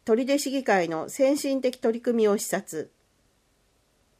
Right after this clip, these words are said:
今定例会では、令和六年度外部評価実施結果について、担当課から説明を受け、質疑を行いました。定例会前の十一月十九日の委員会では、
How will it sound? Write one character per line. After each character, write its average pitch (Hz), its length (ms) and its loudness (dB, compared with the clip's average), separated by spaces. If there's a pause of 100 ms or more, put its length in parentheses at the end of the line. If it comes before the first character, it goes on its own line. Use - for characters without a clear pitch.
(200)
今 285 220 2
定 247 240 4
例 254 180 6
会 170 240 0
で 175 120 0
は、 165 260 0
令 285 220 6
和 277 100 8
六 269 220 2
年 247 260 2
度 170 260 0
外 277 220 4
部 269 120 2
評 254 260 0
価 170 260 0
実 202 280 -4
施 285 60 -10
結 294 220 -4
果 226 100 -2
に 185 140 -2
つ 208 140 0
い 190 100 0
て、 147 260 -6 (380)
担 262 220 2
当 247 200 4
課 233 140 0
か 233 120 0
ら 220 100 2
説 226 260 -8
明 240 260 2
を 226 60 4
受 202 320 0
け、 - 80 -16
質 - 240 -8
疑 262 140 4
を 175 100 2
行 175 140 -4
い 165 200 -4
ま 156 140 -6
し - 80 -16
た。 127 220 -12 (1300)
定 277 200 6
例 277 220 10
会 254 260 2
前 240 240 2
の 170 320 -2
十 285 240 0
一 269 160 -4
月 254 240 0
十 269 200 -2
九 233 120 0
日 180 260 -2
の 165 260 -4
委 220 100 0
員 254 180 0
会 165 260 -2
で 143 80 -2
は、 139 220 -4